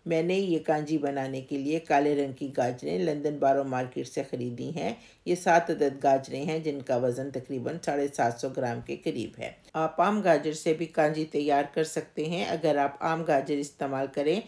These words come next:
तो उसके साथ एक अदद चुकंदर भी शामिल कर लीजिए। मैंने इन गाजरों को धोकर अच्छी तरह से साफ़ करके खुश्क कर लिया है। अब हम इन्हें छील लेंगे और इन गाजरों को छीलने के बाद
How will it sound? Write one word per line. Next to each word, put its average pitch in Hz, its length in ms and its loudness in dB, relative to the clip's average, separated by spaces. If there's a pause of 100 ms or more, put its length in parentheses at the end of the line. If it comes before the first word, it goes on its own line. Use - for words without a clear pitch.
(220)
तो - 100 0
उसके 180 300 -2
साथ 160 460 2
एक 156 220 -2
अदद 147 300 2
चुकंदर 151 440 -2
भी 135 140 -6
शामिल 135 420 -6
कर 143 160 2
लीजिए। - 480 -8 (460)
मैंने 185 400 0
इन 180 180 -4
गाजरों 160 420 2
को 160 160 0
धोकर 156 420 0
अच्छी - 240 -4
तरह 151 280 -2
से 180 240 -4
साफ़ 143 400 2
करके 147 340 -4
खुश्क - 340 -12
कर 139 140 0
लिया 143 360 0
है। 175 220 -2 (260)
अब 170 180 2
हम 156 160 -2
इन्हें 135 320 -2
छील 160 340 -4
लेंगे 175 520 0 (240)
और 156 120 2
इन 156 180 2
गाजरों 143 420 2
को 147 160 0
छीलने 143 480 -4
के 147 220 0
बाद 143 340 2